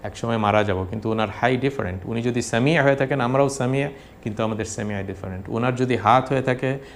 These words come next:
আমাদেরও হাত আছে, কিন্তু কত ডিফারেন্ট, তাই না? আমাদের ক্ষেত্রে হাত কত ডিফারেন্ট হতে পারে। একটা পিঁপড়ার হাত,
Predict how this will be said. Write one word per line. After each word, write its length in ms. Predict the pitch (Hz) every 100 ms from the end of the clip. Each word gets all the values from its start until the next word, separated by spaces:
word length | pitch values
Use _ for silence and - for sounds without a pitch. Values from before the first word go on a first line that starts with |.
| - -
আমাদেরও 400 | 110 131 127 117
হাত 300 | 113 117 117
আছে, 220 | - 127
কিন্তু 220 | 117 107
কত 180 | 147 151
ডিফারেন্ট, 500 | 123 113 110 95 92
তাই 100 | 113
না? 140 | 151 120
আমাদের 360 | 131 143 143 139 - -
ক্ষেত্রে 480 | - 147 - 143 107
হাত 300 | 110 147 -
কত 160 | 151 147
ডিফারেন্ট 400 | 135 131 139 120
হতে 140 | 104
পারে। 160 | 101 101
একটা 180 | - 113
পিঁপড়ার 400 | 131 131 135 127
হাত, 320 | 127 135 147